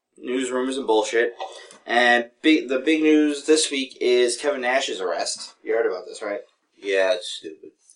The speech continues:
Speaker 1: Of course it's stupid. So Wednesday morning, he was arrested for a domestic incident. Um, his, him and his kid fucking had it out a little because his kid came home drunk. Kid's eighteen.
Speaker 2: He's six-foot-five, two hundred pounds.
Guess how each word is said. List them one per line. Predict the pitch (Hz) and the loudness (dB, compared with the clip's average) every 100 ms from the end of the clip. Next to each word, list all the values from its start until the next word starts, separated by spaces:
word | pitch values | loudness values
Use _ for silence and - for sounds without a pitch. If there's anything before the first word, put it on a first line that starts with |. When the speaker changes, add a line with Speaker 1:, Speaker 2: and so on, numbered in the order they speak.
| _ | _
Speaker 1:
Of | |
course | - - - - | -6 0 0 0
it's | - | -8
stupid. | - - - _ - - - | -8 -10 -16 _ -20 -20 -8
So | - 143 143 | 2 4 6
Wednesday | 147 175 180 | 4 4 6
morning, | 156 151 147 | 8 6 6
he | |
was | 135 127 | 0 0
arrested | 131 127 127 | 0 0 -2
for | - 123 | 0 0
a | 117 | 0
domestic | 123 131 - | -2 -4 -2
incident. | 123 120 117 117 113 - | -4 -4 -8 -8 -10 -2
Um, | 107 104 104 104 98 98 _ _ _ _ _ | 2 4 4 4 2 -4 _ _ _ _ _
his, | - 117 113 110 - - - | -4 -2 -2 -4 -2 -2 -2
him | 135 | -4
and | 123 | -4
his | 110 | -4
kid | - 113 104 - _ _ _ _ - - | -2 -2 -2 -6 _ _ _ _ -20 -20
fucking | - 113 - 107 104 98 | -6 -6 -6 -10 -10 -10
had | 95 104 104 | -2 0 2
it | 98 | 2
out | 95 95 | 2 0
a | |
little | 95 98 98 | -4 -4 -4
because | 95 98 | -6 -10
his | 90 | -10
kid | - 123 | -8 -8
came | 120 110 | -8 -10
home | 104 104 | -10 -4
drunk. | 120 127 - _ - | -2 -2 -4 _ -12
Kid's | - 170 | -4 2
eighteen. | 151 139 107 101 _ _ _ _ _ _ - | 2 2 -4 -12 _ _ _ _ _ _ -16
Speaker 2:
He's | 123 - | -12 -6
six-foot-five, | - 139 - - 131 - 113 110 98 | -4 -4 -4 -2 -2 -2 0 0 0
two | - 101 | -6 -12
hundred | 101 90 - | -12 -12 -12
pounds. | 90 90 82 - - | -10 -10 -12 -20 -20